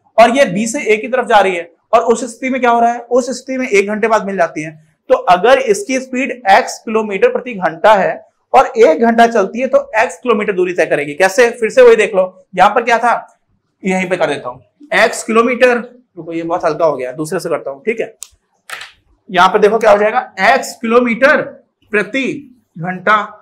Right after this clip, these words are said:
गुणे एक ही घंटा है तो वन आवर से ही गुणा करोगे तो एक्स से एच कट जाएगा और एक से एक्स में गुणा करोगे तो एक्स ही रहेगा। तो यहां पर क्या हो गया, X किलोमीटर, तो कितना चला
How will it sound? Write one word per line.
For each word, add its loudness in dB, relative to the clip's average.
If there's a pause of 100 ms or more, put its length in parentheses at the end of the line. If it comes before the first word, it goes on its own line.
(380)
गुणे 0 (340)
एक 0
ही -2
घंटा 0
है -4
तो 0
वन 2
आवर 0
से -8
ही -6
गुणा 0
करोगे -4
तो -16
एक्स -4
से -2
एच -2
कट -6
जाएगा -2
और 0
एक 2
से -2
एक्स -4
में -10
गुणा -2
करोगे 0
तो 0
एक्स -4
ही -2
रहेगा। 2 (360)
तो -2
यहां 2
पर -2
क्या -2
हो -4
गया, -4 (220)
X -2
किलोमीटर, 0 (420)
तो -6
कितना -8
चला 0